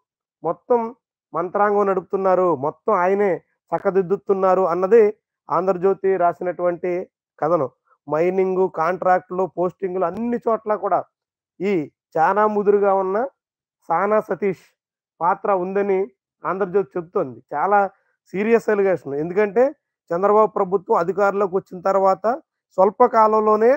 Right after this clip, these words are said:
అనేక విమర్శలు ఎదురవుతున్నాయి. ఎమ్మెల్యేల పాత్రల మీద విమర్శలు ఉన్నాయి.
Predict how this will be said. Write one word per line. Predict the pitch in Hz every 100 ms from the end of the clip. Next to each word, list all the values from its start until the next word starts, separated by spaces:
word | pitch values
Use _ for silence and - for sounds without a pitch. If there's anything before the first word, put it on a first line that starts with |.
| -
అనేక | 170 214 208 202 185 156
విమర్శలు | 160 190 196 208 196 196 156 _ _ -
ఎదురవుతున్నాయి. | 160 190 196 196 196 196 220 - _ _ -
ఎమ్మెల్యేల | 175 196 196 202 196
పాత్రల | 156 180 - 185 196
మీద | 196 190
విమర్శలు | 196 196 - 202
ఉన్నాయి. | 202 208